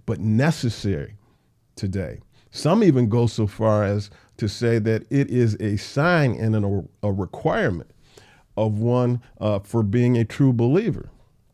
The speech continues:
You see, and so I don't know if I go that far or not, uh, but speaking in tongues, in my opinion, is, um, is of the word. You know, it's definitely of the word.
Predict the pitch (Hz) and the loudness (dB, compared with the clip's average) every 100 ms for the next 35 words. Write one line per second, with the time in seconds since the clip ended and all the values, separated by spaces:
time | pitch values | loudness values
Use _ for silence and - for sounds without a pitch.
0 | _ _ _ _ - 107 113 110 113 - | _ _ _ _ -10 -8 -4 -4 -4 -10
1 | - - 113 - 117 113 110 113 _ - | -14 -2 0 2 2 4 2 -2 _ -6
2 | 117 156 139 131 120 123 131 120 113 104 | 0 4 6 6 4 2 2 2 0 -2
3 | - 120 117 95 92 95 95 - - - | -2 0 0 0 -6 -8 -10 -16 -16 -4
4 | 101 95 95 80 101 92 - 160 147 120 | 0 0 -2 -2 -2 -4 -2 0 2 2
5 | 104 - 135 131 117 107 - _ - 95 | 0 -2 -2 0 -2 -4 -10 _ -4 0
6 | 98 95 - - 156 135 101 107 - - | 0 -2 -4 4 6 6 4 -2 -6 -20
7 | - - 104 90 - 90 87 78 92 - | -14 -2 -2 -2 -6 -8 -8 -8 -10 -10
8 | - _ _ - 110 110 113 101 101 127 | -14 _ _ 2 2 4 0 0 0 0
9 | 160 69 - _ - - - - - _ | 0 -4 -12 _ -10 -10 -12 -20 -20 _
10 | - 95 92 92 80 104 104 101 110 107 | -6 -4 -2 -2 -2 -2 -2 2 2 2
11 | 104 - 98 95 98 95 92 98 98 78 | 0 0 -2 0 -2 -2 -2 2 0 0
12 | 92 | -6